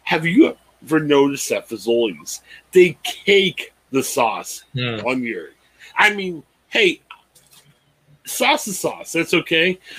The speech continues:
Speaker 1: But they're pouring it on and everything.
Speaker 2: Yeah.
Speaker 1: I'll eat a Fazoli's meal. I'm kinda like, "Why is my mouth feeling all saucy?"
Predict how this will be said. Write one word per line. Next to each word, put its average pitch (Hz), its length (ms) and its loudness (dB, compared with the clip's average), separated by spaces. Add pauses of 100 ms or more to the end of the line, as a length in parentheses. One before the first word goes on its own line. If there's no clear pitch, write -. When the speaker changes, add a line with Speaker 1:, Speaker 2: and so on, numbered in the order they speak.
Speaker 1:
But 196 160 0
they're 214 200 4 (220)
pouring 220 440 6
it 151 160 2
on 110 280 -4 (100)
and 98 120 -20
everything. 110 340 -4
Speaker 2:
Yeah. 104 160 0 (460)
Speaker 1:
I'll 214 200 4
eat 311 120 4
a 214 40 0
Fazoli's 165 560 -4
meal. 160 320 -2
I'm 120 180 -14
kinda 165 220 -6
like, 143 280 -6 (300)
"Why 160 260 -2
is 175 180 -4
my 180 160 -2
mouth 151 360 0
feeling 123 300 -4
all 135 300 -4
saucy?" - 680 -8